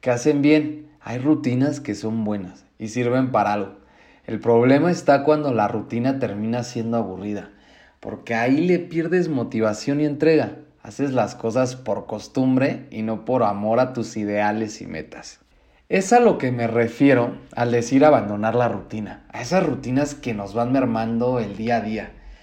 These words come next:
que sin pensarlo pueden llegar a consumirnos. Y la clave es hacer algo diferente, tener despierta tu cualidad de asombro ante nuevas cosas. Eso ayudará a mantenerte despierto a la vida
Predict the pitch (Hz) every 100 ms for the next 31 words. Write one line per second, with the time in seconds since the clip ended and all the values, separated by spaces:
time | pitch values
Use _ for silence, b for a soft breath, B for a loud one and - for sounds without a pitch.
0 | b b - 131 139 135 143 139 135 160
1 | 156 170 180 160 170 165 135 113 139 -
2 | 107 - 101 113 98 - - B B B
3 | B 139 156 160 - 196 240 233 208 214
4 | 190 190 190 190 208 180 123 123 110 127
5 | 135 123 101 - 113 131 147 175 - -
6 | 135 139 139 170 175 123 117 101 104 117
7 | 120 113 113 113 117 131 131 104 101 98
8 | 110 117 117 - 110 107 - _ b b
9 | b b - 160 202 196 139 117 110 113
10 | 120 - - 113 110 104 110 110 113 -
11 | 127 104 - - 120 110 120 110 98 107
12 | 110 110 -